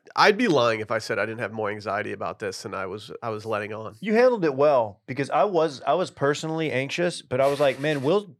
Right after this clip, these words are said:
Speaker 2: doesn't seem to be
Speaker 1: No.
Speaker 2: as worried."
Speaker 1: I was very worried. I, no, do you, honestly, and I, I can't believe, I, no, I, I can believe I'm saying this. The reason I wasn't,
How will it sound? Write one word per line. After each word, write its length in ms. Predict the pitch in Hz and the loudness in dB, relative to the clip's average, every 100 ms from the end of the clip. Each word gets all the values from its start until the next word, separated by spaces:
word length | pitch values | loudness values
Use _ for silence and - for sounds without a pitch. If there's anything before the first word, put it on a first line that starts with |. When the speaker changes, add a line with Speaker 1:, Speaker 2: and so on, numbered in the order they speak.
| _ | _
Speaker 2:
doesn't 260 | 143 143 127 | 2 2 -2
seem 220 | - 135 | -4 2
to 60 | 135 | 8
be 60 | |
Speaker 1:
No. 160 | 185 135 | 8 8
Speaker 2:
as 280 | 117 127 104 | 4 0 -2
worried." 340 | 107 120 180 | 0 0 4
Speaker 1:
I 80 | 175 | 6
was 160 | 190 175 | 6 4
very 340 | 143 165 160 | 6 8 8
worried. 460 | 139 131 123 107 110 _ - - - | 6 6 6 4 -2 _ -20 -20 -2
I, 60 | 190 | 4
no, 240 | 220 233 | 6 6
do 100 | 175 | 2
you, 60 | - - | -2 4
honestly, 460 | 196 269 269 285 | 6 6 2 2
and 100 | 196 | 4
I, 120 | 175 175 | 4 4
I 120 | 175 | 2
can't 220 | 170 214 | 4 4
believe, 240 | 214 214 208 | 6 6 6
I, 80 | 202 - | 4 6
no, 80 | 202 | 6
I, 140 | 151 - | 6 6
I 100 | 185 | 2
can 180 | 202 233 | 4 2
believe 160 | 143 117 | 2 0
I'm 120 | 110 | 0
saying 180 | - 110 | -2 -4
this. 140 | 110 | -2
The 100 | - 165 | 2 4
reason 220 | 202 214 | 6 6
I 100 | 254 | 6
wasn't, 560 | 156 160 160 180 165 | 6 4 4 0 -2